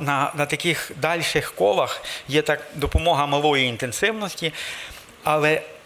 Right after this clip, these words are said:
найголовніше не це. Я хотів би, е, коротко вернутися, наприклад, до теми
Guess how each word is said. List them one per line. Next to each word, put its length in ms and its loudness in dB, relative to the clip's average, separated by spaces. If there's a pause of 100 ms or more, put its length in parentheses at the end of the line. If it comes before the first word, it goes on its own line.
(180)
найголовніше 720 2
не 120 -2
це. 240 2 (1400)
Я 100 2
хотів 320 -2
би, 300 2 (260)
е, 180 -2
коротко 480 0
вернутися, 640 0
наприклад, 560 0
до 80 -2
теми 460 0